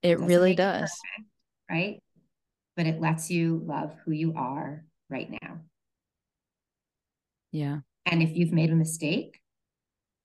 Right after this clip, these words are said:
Speaker 2: you love yourself harder.
Speaker 1: Hmm.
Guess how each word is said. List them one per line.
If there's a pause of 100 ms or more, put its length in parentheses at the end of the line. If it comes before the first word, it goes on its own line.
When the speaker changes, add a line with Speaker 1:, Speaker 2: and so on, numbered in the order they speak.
(120)
Speaker 2:
you
love
yourself
harder. (500)
Speaker 1:
Hmm.